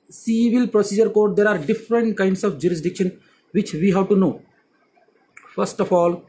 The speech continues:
territorial jurisdiction. A territorial jurisdiction is such a jurisdiction which depends upon the territory or the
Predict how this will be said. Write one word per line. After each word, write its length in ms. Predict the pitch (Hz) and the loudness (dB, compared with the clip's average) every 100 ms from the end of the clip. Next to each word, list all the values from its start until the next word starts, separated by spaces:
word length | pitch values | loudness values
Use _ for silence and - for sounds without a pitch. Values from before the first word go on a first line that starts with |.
| _ _ _ _ _ _ | _ _ _ _ _ _
territorial 520 | 262 277 233 220 208 | 2 2 4 4 2
jurisdiction. 600 | 151 151 131 120 - 110 - _ _ _ _ _ _ _ _ _ _ _ _ | 2 0 0 -4 -8 -14 -18 _ _ _ _ _ _ _ _ _ _ _ _
A 60 | 202 | -12
territorial 680 | - 214 269 233 254 262 214 | 0 2 4 2 2 4 4
jurisdiction 580 | 233 214 226 - 233 | 2 2 0 0 0
is 240 | 220 214 196 | 0 -2 -2
such 200 | 214 226 | -2 0
a 60 | |
jurisdiction 640 | 196 208 190 202 208 202 190 | 2 4 4 0 2 2 2
which 360 | 214 139 104 | 0 -4 -8
depends 460 | 151 - 247 233 - | -6 0 2 2 0
upon 340 | - 214 214 | -2 2 2
the 340 | 202 214 214 - - - _ _ _ _ _ - | 2 2 0 -6 -16 -20 _ _ _ _ _ -2
territory 640 | 240 262 220 214 175 135 - _ _ _ | 2 2 4 2 2 -4 -14 _ _ _
or 380 | 196 208 202 202 | 0 2 4 2
the 320 | 180 220 - | 0 -2 -4